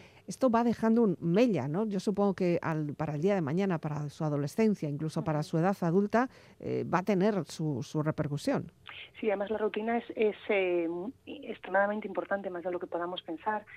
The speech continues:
Speaker 2: El dejar al niño ser niño. Me acuerdo de las primeras veces que trabajé con unicef y teníamos, pues, las, eh, espacios amigos de la infancia,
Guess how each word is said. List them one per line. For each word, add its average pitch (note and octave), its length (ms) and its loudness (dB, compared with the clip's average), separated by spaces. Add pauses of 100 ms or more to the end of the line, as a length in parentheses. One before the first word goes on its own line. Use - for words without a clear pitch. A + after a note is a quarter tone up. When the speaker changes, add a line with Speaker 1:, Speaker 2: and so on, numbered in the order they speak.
(400)
Speaker 2:
El G3 120 4
dejar F#3+ 200 4
al G3 120 4
niño G3+ 200 -4
ser F3 180 -4
niño. G3+ 260 -4
Me F3+ 80 -2
acuerdo F#3 260 -2
de G3+ 40 0
las F#3 120 -4
primeras F3+ 260 -2
veces G3 240 -2
que - 100 -6
trabajé E3+ 340 -2
con F#3+ 140 -8
unicef F#3 440 -2 (580)
y G#3 200 0
teníamos, F3+ 400 -2
pues, F3 200 -6
las, E3 340 0
eh, E3 560 -2 (140)
espacios F3+ 400 -4
amigos F3+ 200 -6
de E3+ 60 -2
la D3+ 80 0
infancia, G3 640 0